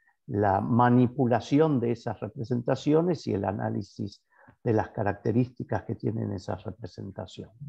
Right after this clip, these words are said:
Este, en ese sentido,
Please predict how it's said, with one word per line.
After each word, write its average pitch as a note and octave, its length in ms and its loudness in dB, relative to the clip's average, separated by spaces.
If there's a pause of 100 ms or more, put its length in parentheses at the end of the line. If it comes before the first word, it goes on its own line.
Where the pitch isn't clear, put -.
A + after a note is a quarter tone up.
(680)
Este, F#2+ 1120 -2 (1900)
en B2+ 200 6
ese E3 260 2
sentido, F3+ 840 0